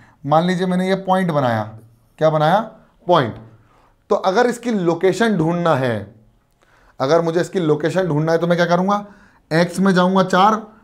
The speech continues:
वाई में जाऊँगा दो, तो क्या होगा? चार कॉमा दो। ये चार कॉमा दो क्या है? Actually में इसके कोऑर्डिनेट्स हैं। क्या है? चार कॉमा दो क्या है? कोऑर्डिनेट।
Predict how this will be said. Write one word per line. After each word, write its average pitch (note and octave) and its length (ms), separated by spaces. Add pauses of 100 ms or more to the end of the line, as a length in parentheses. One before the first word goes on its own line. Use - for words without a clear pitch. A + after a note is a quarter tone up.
(160)
वाई D3 340
में F#3+ 100
जाऊँगा F3+ 300
दो, D#3 420 (280)
तो C#3+ 80
क्या D#3+ 140
होगा? E3+ 220
चार F#3 560
कॉमा E3+ 400
दो। C#3+ 380
ये D#3 140
चार F3+ 380
कॉमा G3 280
दो F3 180
क्या F3 180
है? D#3+ 180 (500)
Actually E3 440
में E3 160
इसके G3+ 320
कोऑर्डिनेट्स B2 840
हैं। A2 120
क्या C#3+ 160
है? G#3 220 (480)
चार D#3+ 340 (140)
कॉमा D#3 280
दो D3 160
क्या D3 200
है? F#3 180 (400)
कोऑर्डिनेट। C#3+ 580